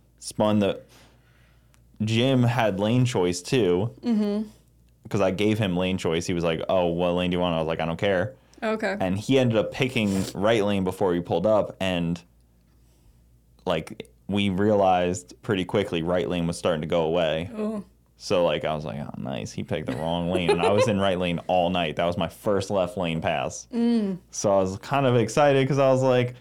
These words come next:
Speaker 1: well, first I was a little apprehensive. I was like, "Oh, now I'm changing it up." Like,
Speaker 2: Yeah,
Speaker 1: I've
Speaker 2: like,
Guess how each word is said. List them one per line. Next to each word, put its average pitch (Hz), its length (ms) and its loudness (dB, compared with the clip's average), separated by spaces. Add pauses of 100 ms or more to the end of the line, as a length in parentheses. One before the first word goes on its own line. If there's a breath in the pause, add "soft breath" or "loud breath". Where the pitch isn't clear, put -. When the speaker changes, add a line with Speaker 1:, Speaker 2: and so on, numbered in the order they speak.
(180 loud breath)
Speaker 1:
well, 147 140 0
first 220 280 4
I 185 60 6
was 160 100 6
a 156 40 0
little 143 160 4
apprehensive. 127 440 4
I 104 80 4
was 98 140 0
like, 85 160 -2
"Oh, 82 140 -2
now 80 160 -4
I'm 87 80 -6
changing 87 420 -4
it 87 100 -2
up." 143 220 -2
Like, 240 140 4
Speaker 2:
Yeah, 233 160 4
Speaker 1:
I've 214 60 2
Speaker 2:
like, 208 60 2